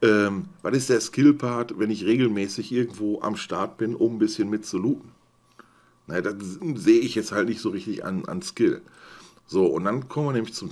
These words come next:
zum nächsten Ding. Ja, guck mal, was man hier alles für, für Consumables einschmeißen muss, um das überhaupt irgendwie geregelt zu kriegen. So, und das genau ist mein Kritikpunkt auch an, an Nax.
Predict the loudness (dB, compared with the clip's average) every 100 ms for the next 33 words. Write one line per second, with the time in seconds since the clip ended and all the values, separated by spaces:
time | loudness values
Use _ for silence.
0 | -14 -8 -2 0 0 -2 -6 -4 -6 -8
1 | -18 _ _ _ _ -20 -20 _ _ -20
2 | _ _ _ _ _ -20 -10 -2 0 2
3 | 0 4 4 4 0 -2 6 6 6 2
4 | 2 2 -4 -14 -10 -2 0 0 0 -4
5 | -8 0 2 4 0 -4 -4 -2 0 2
6 | 4 4 4 2 -4 -4 -4 -4 -4 -6
7 | -6 -4 -4 -2 0 -2 -2 -6 -6 -8
8 | -8 -8 -4 -2 -2 -2 -4 -8 -14 -14
9 | -14 -16 -8 -6 -6 -10 -6 -4 -2 -2
10 | -2 -2 -2 -4 -4 -8 -8 -8 -10 -14
11 | -20 -14 -12 -6 -8 -6 -8 -8 -8 -10
12 | -10 -10 -12 -12 -12 -12 -10 -12 -14 -20